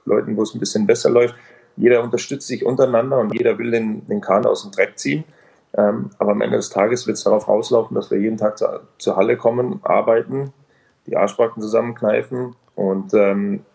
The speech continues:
mit dem Dallas zusammen, mit dem Coaching-Staff zusammen, mit dem Staff, um den Staff rum, also Betreuer, Physios und was weiß ich alles,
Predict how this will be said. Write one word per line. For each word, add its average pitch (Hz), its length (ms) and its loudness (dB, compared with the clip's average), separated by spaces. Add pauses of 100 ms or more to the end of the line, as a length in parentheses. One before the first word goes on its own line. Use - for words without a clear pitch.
(140)
mit - 200 -2
dem 101 100 2
Dallas 113 340 4
zusammen, 107 280 2
mit 113 100 0
dem 101 60 -4
Coaching-Staff 107 560 0
zusammen, 104 420 0
mit 101 140 -2
dem 101 80 0
Staff, 98 420 2
um 113 160 0
den 120 120 0
Staff 107 380 2
rum, 120 220 2
also 95 240 0
Betreuer, 110 600 0
Physios 110 400 -8
und 104 100 -6
was 101 140 -2
weiß 98 140 -4
ich - 180 0
alles, 117 320 0